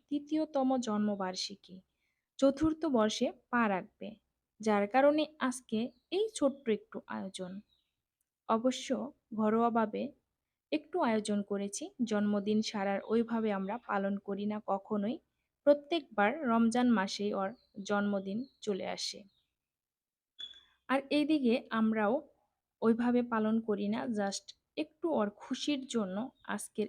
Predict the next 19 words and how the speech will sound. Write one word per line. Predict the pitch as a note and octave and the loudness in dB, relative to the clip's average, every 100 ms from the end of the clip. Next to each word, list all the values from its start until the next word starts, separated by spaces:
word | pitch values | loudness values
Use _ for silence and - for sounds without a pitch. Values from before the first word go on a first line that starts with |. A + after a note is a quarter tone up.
| - | -4
এইটুকু | C#4 C#4+ C4+ - F#3+ | -6 -4 -6 -6 -6
আয়োজন। | F3+ F#3 F#3 G3 G3 - _ _ _ _ - | -6 -8 -10 -14 -16 -20 _ _ _ _ -2
অবশ্য | G#3+ A#3+ B3+ C#4 | 2 2 0 -4
সারাদিন | - C4 C4 C4 D4 D4+ | -2 2 4 4 0 -2
অফিস | - A3 - C4+ - | -2 -2 -2 -6 -4
শেষ | D4 D4 | -6 -6
করে | - G#3+ A#3 C#4+ _ _ _ - | -8 -6 -8 -10 _ _ _ -4
সন্ধ্যার | C4 C4 C4+ C#4 C4 | 2 4 4 2 0
দিকে | A#3 G3+ G#3 D4 | -2 -2 -6 -2
মোটামুটিভাবে | B3+ C4 C#4+ C#4+ C#4+ A#3+ G#3 G3 | -2 0 0 0 0 0 0 -2
একটু | G3 - G3+ | -4 -8 -8
আয়োজন | G3+ G#3 G#3 A3 A3 | -4 -4 -2 -2 -2
করেছি। | A3 G3 G3 - B3+ E4 _ _ _ _ _ _ _ _ _ _ - | -2 -6 -8 -6 -8 -8 _ _ _ _ _ _ _ _ _ _ -6
বাহিরের | G#3 A#3 B3+ C#4 C#4 | 0 2 4 2 2
কোনো | B3+ G#3+ | 2 2
লোকজন | G#3 G#3 G#3 - G#3+ | 2 0 -2 -2 -2
না, | G3 A#3 | -2 -4
শুধু | D4+ A#3 G#3 | -4 -4 -2
নিজেরাই। | G#3 G#3 G#3 G#3 G3 A#3 | 0 0 0 -2 0 -2